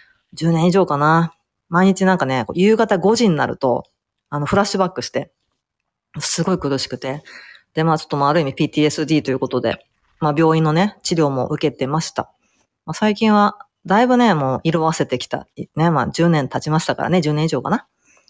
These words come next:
で、ね、そういうのありました。で、そのね、朝ね、あの、まあ、カフェに出かけるときに、父、まあ、裏に住ん-、実家のね、裏に住んでたんですよね、その当-、当時は。で、自宅の裏で、ちょうどね、お風呂、お風呂場の窓が、こう、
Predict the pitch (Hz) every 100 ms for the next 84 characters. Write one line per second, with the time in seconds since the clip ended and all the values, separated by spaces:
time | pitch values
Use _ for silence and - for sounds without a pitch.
0 | - _ _ _ - 151 143 143 139 -
1 | _ _ _ - 165 185 175 143 143 175
2 | - 147 156 147 160 156 151 131 135 -
3 | _ _ _ _ - - 285 143 131 -
4 | 123 _ _ - 147 131 143 - 190 165
5 | 131 147 151 160 139 - 147 - 135 -
6 | - - _ _ - - - 247 202 180
7 | 269 339 180 - _ 156 180 - 269 262
8 | 330 185 233 214 151 143 131 - - 175
9 | 220 135 120 98 151 123 107 143 _ -
10 | _ _ _ - 156 175 226 247 247 220
11 | 254 156 156 139 277 269 196 165 370 285
12 | - - 185 302 302 285 233 254 202 -
13 | 107 - 127 185